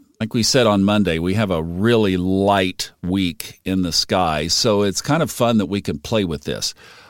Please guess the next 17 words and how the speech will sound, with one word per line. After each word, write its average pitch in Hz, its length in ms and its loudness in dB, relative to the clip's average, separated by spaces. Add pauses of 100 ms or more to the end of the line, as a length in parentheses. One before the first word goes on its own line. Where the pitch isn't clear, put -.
(100)
All 127 80 2
right, 110 300 2
so 107 540 0 (120)
what 135 260 0
do 151 80 -4
we 139 160 0
do 117 200 0
with 107 180 -2
this 101 220 -2
word 92 580 0 (160)
that 104 140 -2
the 104 80 2
moon 117 280 4
is 104 160 2
moving 107 300 2
into 123 380 2
today? 69 480 -6